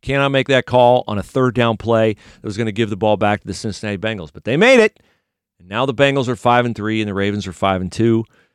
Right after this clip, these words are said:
And we'll have to see where we go from here. But my guess is the more focused team, the team I would bet on having its mind on its business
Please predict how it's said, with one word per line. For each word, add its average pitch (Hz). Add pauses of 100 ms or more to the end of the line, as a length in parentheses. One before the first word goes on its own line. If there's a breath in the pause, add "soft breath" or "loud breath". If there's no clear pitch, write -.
(240)
And 101 (720)
we'll 95
have 98
to -
see 120 (260)
where 101
we 101
go 107
from 101
here. 95
But 87
my 175
guess 175
is 139 (600)
the 131
more 170
focused -
team, 311 (680)
the 135
team 277
I 247
would 214
bet 220
on 233 (360)
having 233
its -
mind 214
on 226
its 226
business 220